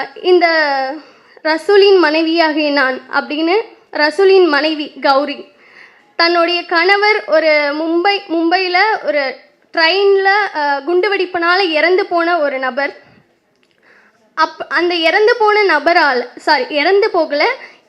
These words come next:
இறந்தும் இறக்காதது, இருந்தும் இல்லாமல்னு சொல்லுவாங்கள்ல, இவங்க இல்லாமலே இருந்திருக்கலாம், அந்த ஒரு நிலையில இருக்கிற ஒரு நபர். அவங்களுடைய அந்த ஐந்து வருட கால நிலை வந்து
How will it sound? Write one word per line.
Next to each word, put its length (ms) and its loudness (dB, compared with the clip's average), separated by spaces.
இறந்தும் 640 2
இறக்காதது, 800 0
இருந்தும் 500 4
இல்லாமல்னு 540 2
சொல்லுவாங்கள்ல, 580 -2
இவங்க 360 2
இல்லாமலே 720 2
இருந்திருக்கலாம், 720 -2
அந்த 380 2
ஒரு 520 0
நிலையில 460 2
இருக்கிற 320 0
ஒரு 180 2
நபர். 420 -2
அவங்களுடைய 500 2
அந்த 220 2
ஐந்து 380 4
வருட 340 2
கால 380 0
நிலை 480 -2
வந்து 640 -2